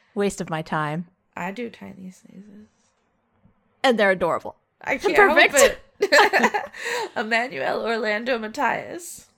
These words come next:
Speaker 2: God, yeah, I am losing my <laughs> voice.
Speaker 1: Kirby is having a time.
Speaker 2: Relatable.
Speaker 1: Get, um, how many beverages do you have? Beverage check.
Speaker 2: I
Speaker 1: How
Speaker 2: have
Speaker 1: many
Speaker 2: one.
Speaker 1: beverages?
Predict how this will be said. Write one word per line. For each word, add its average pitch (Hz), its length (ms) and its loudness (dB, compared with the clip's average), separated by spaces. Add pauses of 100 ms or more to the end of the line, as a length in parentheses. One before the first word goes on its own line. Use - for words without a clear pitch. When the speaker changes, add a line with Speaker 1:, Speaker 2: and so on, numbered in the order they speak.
(120)
Speaker 2:
God, 208 320 2
yeah, 202 180 0
I 214 180 4
am 233 180 2
losing 196 260 -6
my 226 120 -2
<laughs> - 0 -
voice. - 840 -8 (440)
Speaker 1:
Kirby 226 460 2
is 180 140 -4
having 202 280 2
a 240 80 0
time. 175 580 0 (1500)
Speaker 2:
Relatable. 277 760 0 (920)
Speaker 1:
Get, 240 260 4
um, 269 180 8
how 311 160 8
many 349 180 6
beverages 311 560 4
do 226 80 0
you 214 60 2
have? 185 200 6 (120)
Beverage 269 360 2
check. 226 440 -2 (680)
Speaker 2:
I - 40 0
Speaker 1:
How 220 80 4
Speaker 2:
have 226 100 4
Speaker 1:
many 185 160 -4
Speaker 2:
one. 180 140 0
Speaker 1:
beverages? 170 320 -10